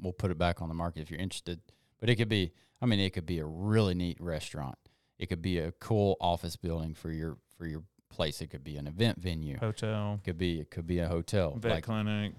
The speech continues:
Speaker 1: it could be a,
Speaker 2: Multifamily.
Speaker 1: a lot of stuff. And there's room there with some extra lots to do. Uh, if, you know, we can keep the lots or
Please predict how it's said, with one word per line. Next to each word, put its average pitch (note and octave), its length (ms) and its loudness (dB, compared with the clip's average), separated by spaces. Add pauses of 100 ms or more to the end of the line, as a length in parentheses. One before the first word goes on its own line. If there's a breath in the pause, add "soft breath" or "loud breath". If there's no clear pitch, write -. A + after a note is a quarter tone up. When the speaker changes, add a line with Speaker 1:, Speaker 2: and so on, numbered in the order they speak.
(120)
Speaker 1:
it F2+ 180 -2
could F2 180 0
be F2 160 2
a, F#2 60 2
Speaker 2:
Multifamily. G#2 760 -2
Speaker 1:
a F2 160 -2
lot F2 320 0
of E2+ 100 -8
stuff. - 540 -6
And G#2 160 2
there's G#2+ 160 4
room A#2+ 320 6
there G2 160 2
with F2+ 140 0
some F#2 140 -2
extra F2+ 280 -2
lots F2+ 360 2
to F2+ 120 -4
do. E2 460 0 (440)
Uh, D#2 280 0
if, D#2+ 260 -6
you F#2+ 120 -4
know, D#2 60 0
we F#2 140 2
can G2 140 0
keep F#2+ 220 -2
the E2 80 -4
lots F2 380 0
or F2+ 380 0